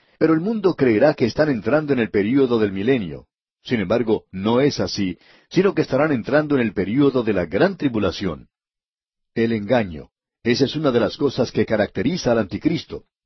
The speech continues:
Él es el gran engañador. Después de todo,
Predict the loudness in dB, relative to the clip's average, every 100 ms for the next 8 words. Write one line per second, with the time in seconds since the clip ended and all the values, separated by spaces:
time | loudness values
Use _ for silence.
0 | _ 2 2 2 0 0 0 2 0 2
1 | 2 2 2 0 -2 -14 _ _ _ -16
2 | -8 -4 -2 -2 0 2 2